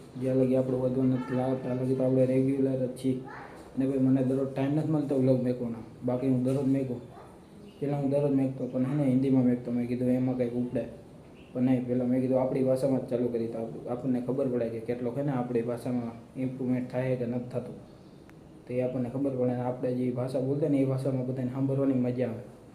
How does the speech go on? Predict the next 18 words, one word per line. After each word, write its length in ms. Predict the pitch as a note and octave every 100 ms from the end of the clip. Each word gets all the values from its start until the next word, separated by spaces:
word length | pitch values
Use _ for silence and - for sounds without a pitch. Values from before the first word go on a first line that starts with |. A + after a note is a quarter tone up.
| - - - - B2+
એટલે 140 | B2+
પહેલાં 240 | C3 B2+
ત્યાંથી 280 | B2 C3+ C#3+
જ 200 | C#3 B2
સ્ટાર્ટિંગ 500 | - D3 C3 B2+ A2+
કરી 160 | A#2 A#2+
હું, 180 | C3+ D3+ - - - - - -
તો 80 | A#2+
કાંઈ 220 | A#2+ A#2+
વાંધો 220 | C3 B2+
ન 200 | A#2+ A#2+
પડે. 160 | A2+ - - - - - - - -
બાકી 240 | B2+ C#3
જેને 180 | C3+ C#3+
મજા 280 | C3+ C#3+ D3+
આવતી 180 | D3+ D3+
હોય 100 |
ને 120 | C#3+